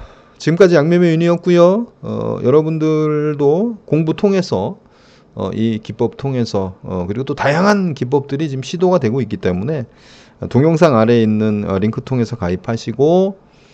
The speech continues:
그리고 저한테 연락 주시면, 네, 우리 또 친목방에, 네, 초대해 드립니다. 그럼 그 안에서 또 프로그램도 연구하시고 다양한 그 매매 관련돼서,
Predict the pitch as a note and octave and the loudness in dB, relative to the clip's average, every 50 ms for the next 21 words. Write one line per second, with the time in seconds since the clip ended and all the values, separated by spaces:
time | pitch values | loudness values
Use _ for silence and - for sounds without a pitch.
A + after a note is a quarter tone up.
0 | _ _ - _ _ - - F2+ F2+ - G2+ F#2+ F#2+ F#2 G2+ F2+ F#2 G2 F#2+ F#2 | _ _ -20 _ _ -8 -6 -6 -2 -2 -2 -2 0 0 0 0 0 0 -2 -4
1 | - F#2+ F2 - G2+ G2 F2+ D#2+ D#2+ C#2+ C2+ - - E2 E2 E2+ F2+ F2+ - _ | -8 -12 -10 -8 -6 -6 -6 -6 -8 -8 -10 -10 -10 -8 -8 -8 -8 -10 -12 _
2 | _ _ - G2 - - F#3+ G3 G3 G3 - - - A2+ G2 G2+ B2 D#3 E3 - | _ _ -12 -10 -6 -2 -2 0 2 0 0 0 -2 -2 0 0 -2 -4 -6 -8
3 | - _ _ _ _ _ _ _ _ - - - - - - _ _ - D#3+ D2+ | -12 _ _ _ _ _ _ _ _ -20 -20 -20 -20 -20 -20 _ _ -12 -10 -10
4 | - - - - G3+ F3+ D#3 F3 D#3 D#3+ D#3+ D#3 - G2 G2 F2 D2+ D2+ D2 - | -12 -12 0 2 2 4 6 4 4 4 2 0 -2 -6 -6 -6 -8 -10 -14 -16
5 | F2 - _ _ _ _ - F2 F2 - - G2+ G2 F2+ F2+ F2+ F2 E2+ - F#2+ | -20 -20 _ _ _ _ -12 -12 -8 -4 -2 -2 -2 -2 -2 -4 -6 -6 -8 -10
6 | F2+ - - F#2 F2 F2 - - - A2+ A2+ G#2+ G#2 G2+ G2 F#2+ F#2 F2+ F#2 F2+ | -10 -8 -10 -10 -10 -10 -12 -12 -4 -2 -2 0 0 0 -2 -2 -2 -2 -4 -4
7 | F2 F2+ F2+ F#2+ F#2+ F#2 F2+ - - F#2 E2+ F#2 F#2+ F#2+ F#2+ F#2 F#2 F#2 - - | -4 -4 -4 -4 -4 -4 -6 -8 -10 -12 -8 -6 -6 -6 -6 -8 -10 -12 -10 -8
8 | F#2 F2+ F#2 F#2+ G2 G2 F#2+ F#2+ - - _ _ _ - F2+ F#2 F2 F2 G2+ G#2+ | -6 -6 -4 -4 -4 -6 -6 -6 -8 -12 _ _ _ -12 -10 -6 -4 -2 -2 0
9 | A#2 A#2 A2+ G2 F#2 F#2 G#2 A2 G#2 F#2+ F#2 E2+ - A2 A#2 D3 F#3 | 0 0 0 -2 -2 -2 -2 -2 -2 -2 -4 -4 -4 -6 -6 -6 -6